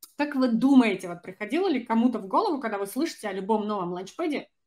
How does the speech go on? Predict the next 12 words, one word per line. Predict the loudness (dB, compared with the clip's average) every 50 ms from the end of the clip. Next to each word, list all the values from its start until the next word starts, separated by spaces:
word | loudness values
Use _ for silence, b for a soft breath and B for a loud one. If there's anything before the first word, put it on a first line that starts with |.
| _ _ _ _ _ -20
«А | -18
ты | -12 -10 -8 -4
черта | -2 -2 -2 -2 -2 -2 -2 -2 -2
он | -4 -8 -8
нужен?» | -10 -10 -10 -12 -14 -14 -16 _ _ _ _ _ _ _ _ _
Ну, | -2 0 0
то | 0 0
есть | -2 0 0
зачем? | 0 -2 -2 -4 -6 -4 -4 -4 -4 -6 -10 -14 _ _ -6
Уже | -2 0 0
столько | 0 2 2 2 2 2 2 -2
ланчпэдов, | 0 0 0 0 0 -2 -4 -4 -2 -2 -2 -4 -8